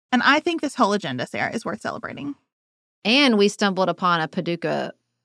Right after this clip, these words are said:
Speaker 2: punking of my husband, which I'm very excited about. Look for that later in the discussion. Okay, before we jump into the entire universe,
Speaker 1: Mm-hmm.
Speaker 2: actually,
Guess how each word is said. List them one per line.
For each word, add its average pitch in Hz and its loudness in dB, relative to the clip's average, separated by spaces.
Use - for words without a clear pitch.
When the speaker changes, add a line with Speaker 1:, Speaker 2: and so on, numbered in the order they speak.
Speaker 2:
punking 175 -4
of - -12
my 151 -4
husband, 156 -6
which - -12
I'm 151 -10
very 131 -6
excited - -8
about. - -6
Look 165 -10
for 156 -10
that 143 -4
later - -8
in - -10
the - -12
discussion. - -12
Okay, 240 0
before 240 6
we 302 6
jump 254 6
into 196 2
the 247 4
entire 269 4
universe, 208 2
Speaker 1:
Mm-hmm. 208 -2
Speaker 2:
actually, 170 -2